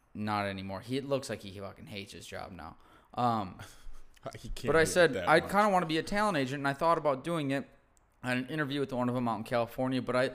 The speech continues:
Speaker 1: like, I couldn't afford the, the hourly wage out there was, like, ten bucks, work in the mailroom for, like, fifteen hours a day, and then go to school. Like, I would
Speaker 2: Yeah.
Speaker 1: have n-, one,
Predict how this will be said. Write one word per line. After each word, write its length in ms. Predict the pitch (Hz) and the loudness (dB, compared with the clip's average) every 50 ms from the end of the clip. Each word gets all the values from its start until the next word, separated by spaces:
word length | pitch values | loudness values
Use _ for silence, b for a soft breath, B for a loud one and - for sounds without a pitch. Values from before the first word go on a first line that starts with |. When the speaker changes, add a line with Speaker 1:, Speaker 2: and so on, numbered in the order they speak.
| B B B B - | B B B B -10
Speaker 1:
like, 100 | - 139 | -4 -2
I 60 | 135 123 | -2 -2
couldn't 300 | 127 - - 185 185 185 | -2 -2 -2 0 0 -2
afford 560 | 165 - - - 147 147 147 151 147 147 143 B B B B - - | -4 -4 -4 -2 0 0 0 -2 -4 -8 -12 B B B B -18 -6
the, 200 | - 131 131 - - - - - - - _ _ _ _ _ _ - _ _ _ _ _ - 95 - | -4 -2 -2 -2 -4 -10 -16 -20 -20 -20 _ _ _ _ _ _ -20 _ _ _ _ _ -20 -18 -8
the 220 | 131 127 123 - - | -4 -2 -2 -2 0
hourly 440 | 110 117 120 123 120 120 117 120 117 | 0 2 2 2 2 0 0 -2 -2
wage 440 | 110 90 107 117 113 117 113 113 | -4 -4 -2 0 0 0 -2 -2
out 240 | 123 113 113 110 - | -2 -2 -2 -2 -4
there 240 | - 113 110 113 113 | -2 -2 0 0 -2
was, 160 | 101 92 - | -4 -6 -10
like, 120 | 101 95 - | -14 -16 -16
ten 300 | - - 131 131 123 120 | -10 -4 -2 0 0 0
bucks, 340 | 113 120 117 117 113 - - | 2 0 0 0 -2 -4 -8
work 200 | 117 113 120 113 | -4 -4 -4 -4
in 80 | 113 110 | -4 -4
the 40 | 107 | -4
mailroom 540 | 107 113 117 117 117 113 110 113 117 110 113 | -2 0 0 0 0 0 -2 -2 -4 -4 -4
for, 120 | - 110 | -4 -2
like, 200 | 104 98 98 - | -2 -2 -4 -4
fifteen 360 | - 127 117 120 - 123 117 | -4 -6 -6 -4 -4 -4 -2
hours 240 | 117 117 113 110 107 | -2 -2 -2 -4 -4
a 40 | 107 | -2
day, 200 | 107 110 107 - | 0 0 0 0
and 120 | - 107 | -2 -4
then 140 | 110 113 117 | -2 -2 0
go 100 | 110 117 | 0 0
to 80 | 110 110 | 0 -2
school. 340 | - - - 110 110 107 107 | -4 -6 -6 -4 -2 -2 -2
Like, 140 | 101 - B B B B B | -2 -4 B B B B B
I 60 | - | 2
would 80 | 160 165 | 4 4
Speaker 2:
Yeah. 40 | 160 | 4
Speaker 1:
have 80 | 147 131 | 4 2
n-, 140 | 135 143 147 - | -2 -4 -6 -6
one, 300 | 139 143 160 160 156 | -2 0 0 0 0